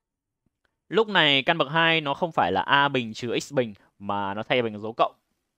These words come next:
Đấy, thì chúng ta cũng đổi về lượng giác, đổi biến ở trong căn. Mục tiêu là làm mất cái căn đi. Đấy, thì, ờ, trong các cái công thức lượng giác chúng ta có một cái công thức ở dạng cộng, ừm, mà, ừm,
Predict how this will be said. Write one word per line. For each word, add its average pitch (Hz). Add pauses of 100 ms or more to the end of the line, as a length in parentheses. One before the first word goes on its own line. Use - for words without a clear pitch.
(180)
Đấy, -
thì 113
chúng 113
ta 131
cũng 190
đổi 170
về 107
lượng 123
giác, 160 (300)
đổi 120
biến 107
ở 151
trong 135
căn. 143 (600)
Mục 143
tiêu 175
là 147
làm 120
mất 185
cái 208
căn 156
đi. 147 (480)
Đấy, 101
thì, 120
ờ, 107 (680)
trong 185
các 202
cái 185
công 170
thức 202
lượng 135
giác 170
chúng 151
ta 147
có 123
một 139
cái 131
công 139
thức 175
ở -
dạng -
cộng, - (300)
ừm, 95
mà, 95 (440)
ừm, 113